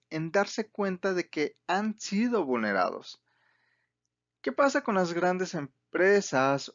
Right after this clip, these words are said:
organizaciones sin fines de lucro, gobierno? ¿Se dan cuenta en el mismo tiempo? Posiblemente sí, otros no, y la reacción sea muchísimo más rápido, porque tal vez tengan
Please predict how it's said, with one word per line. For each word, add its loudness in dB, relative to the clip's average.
organizaciones -2
sin -10
fines -4
de 2
lucro, 0
gobierno? -2
¿Se 0
dan 4
cuenta -2
en -2
el -2
mismo -4
tiempo? -4
Posiblemente 0
sí, -2
otros 0
no, 2
y 2
la 6
reacción -2
sea 2
muchísimo -4
más 0
rápido, -2
porque -2
tal 0
vez -2
tengan 0